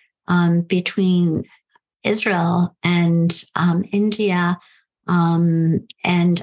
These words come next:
I would love to see, you know, the United States, Israel, and India develop some sort of defense pact together. Um, I'm very glad to see that Israel is now part of centcom, and they did have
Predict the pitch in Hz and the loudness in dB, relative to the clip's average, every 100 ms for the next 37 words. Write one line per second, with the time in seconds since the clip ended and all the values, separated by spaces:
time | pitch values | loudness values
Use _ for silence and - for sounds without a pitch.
0 | - 170 185 180 180 180 - 202 - 196 | -4 -2 0 0 0 -2 -2 -2 -2 0
1 | 185 180 180 - _ _ - 226 196 185 | 2 2 0 -4 _ _ -4 0 0 0
2 | 190 202 226 226 220 - 202 202 - - | -2 0 0 -2 -2 -2 0 -2 -4 -8
3 | - 196 190 196 185 180 180 185 - - | -6 -4 -2 0 0 0 0 -2 -6 -8
4 | 185 180 185 196 190 220 247 208 180 175 | -4 0 0 0 -2 -2 0 -2 0 -2
5 | 190 175 165 170 175 - - 180 180 - | -2 -2 0 0 -2 -2 -2 2 0 0
6 | 190 180 170 175 - 170 175 - - 175 | 0 0 0 -4 -2 0 0 -2 -2 -2
7 | 175 - - 135 208 226 - - - - | -2 -6 -6 -4 -2 -2 -4 -6 -12 -16
8 | _ _ - 180 170 170 170 180 175 - | _ _ 0 2 2 2 2 2 -2 -20
9 | _ _ _ _ - - 190 190 180 175 | _ _ _ _ -14 -4 -2 -2 -2 -4
10 | 202 233 226 196 202 214 196 - 208 202 | -2 0 -2 -2 -2 -2 -4 -2 -2 0
11 | 190 180 202 - 202 180 185 170 175 214 | -2 -2 -4 -2 -2 0 0 0 -2 -4
12 | - 208 196 190 185 - - 175 196 196 | -6 -4 -2 0 0 -2 -2 0 -2 -4
13 | - 190 185 185 185 185 - 180 175 180 | -4 0 0 2 2 0 0 0 2 0
14 | 180 202 190 175 185 180 175 | 0 -2 -2 -2 -2 0 0